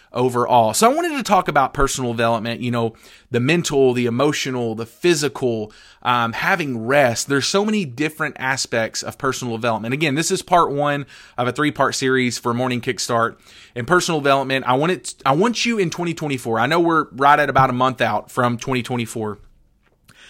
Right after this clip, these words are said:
And not to say that a new year is gonna change your life. It's not. But the decision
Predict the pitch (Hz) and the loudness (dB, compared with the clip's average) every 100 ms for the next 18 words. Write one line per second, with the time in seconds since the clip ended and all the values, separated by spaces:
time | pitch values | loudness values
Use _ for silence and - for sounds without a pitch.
0 | - - - 156 175 202 196 180 196 165 | -20 -20 -4 2 6 6 6 2 4 4
1 | 147 143 151 151 135 151 139 127 131 120 | 4 2 2 2 2 2 2 0 -2 -2
2 | 160 139 120 117 113 107 120 127 - 165 | -2 -2 -2 -2 0 -2 -4 -6 0 2
3 | 117 117 165 147 - _ _ _ _ 131 | 2 0 2 2 0 _ _ _ _ -4
4 | 135 135 - - 262 180 131 120 113 | -2 0 0 2 0 0 0 -2 -4